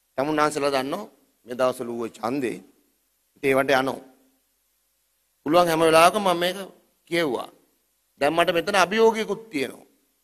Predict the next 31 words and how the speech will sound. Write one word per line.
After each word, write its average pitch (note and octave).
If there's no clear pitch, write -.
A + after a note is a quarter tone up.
විනාඩි D3+
දහයකින් D#3
පොත -
ගැන B2
කියන්න. -
ඉතින් C#3+
මේක D3+
අමාරුයි. D3+
පැය C#3+
එකමාරක D#3+
දෙක E3+
කතාවක් E3
කරන්න C3
ලේසි. D3+
විනාඩි B2
දහයක් C#3
කතාවක් C3+
කරන්න C#3
අමාරුයි. C3
ඉතින් C4+
ඔහොම A#3+
යනකොට C#4+
ඊයේ B3
අර A#2
විචාර D3
ටික E3
උත් E3+
මං D#3+
කියවලා E3+
තිබ්බා F#3
කිව්වනේ. G#3